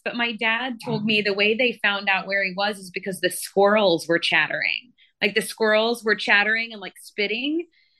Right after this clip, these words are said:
and they, like, paid attention to that. And there was Nova up in the tree.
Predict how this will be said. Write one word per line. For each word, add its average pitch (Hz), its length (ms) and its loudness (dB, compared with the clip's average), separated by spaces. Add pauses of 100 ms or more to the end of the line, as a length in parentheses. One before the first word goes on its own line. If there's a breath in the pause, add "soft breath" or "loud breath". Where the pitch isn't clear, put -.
(160)
and 208 440 0 (160)
they, 202 280 2
like, 190 280 -2 (420)
paid 214 200 0
attention 214 380 -6
to - 20 -6
that. 240 260 0
And 220 180 -2
there 247 280 2
was 269 200 -4
Nova 262 1000 -2
up 240 120 -4
in 262 100 -2
the 302 100 0
tree. 311 1200 0